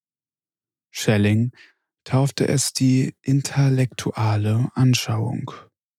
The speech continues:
und kam damit den herzlichsten Gelüsten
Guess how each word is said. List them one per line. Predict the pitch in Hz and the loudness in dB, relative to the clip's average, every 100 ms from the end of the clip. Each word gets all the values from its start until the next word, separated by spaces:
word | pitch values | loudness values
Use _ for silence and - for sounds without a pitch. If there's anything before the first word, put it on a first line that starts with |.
| _ _ _ _ _ _ _ _ _ _ | _ _ _ _ _ _ _ _ _ _
und | 139 131 | -6 0
kam | 139 143 127 | 2 2 2
damit | 120 120 127 120 - | 2 4 4 2 0
den | 120 117 | 2 2
herzlichsten | 117 123 131 - - 135 120 - - 120 | 0 -2 -4 -4 -4 -2 -2 -4 -4 -2
Gelüsten | 117 110 110 - - 110 107 | 0 2 2 0 -4 -2 -2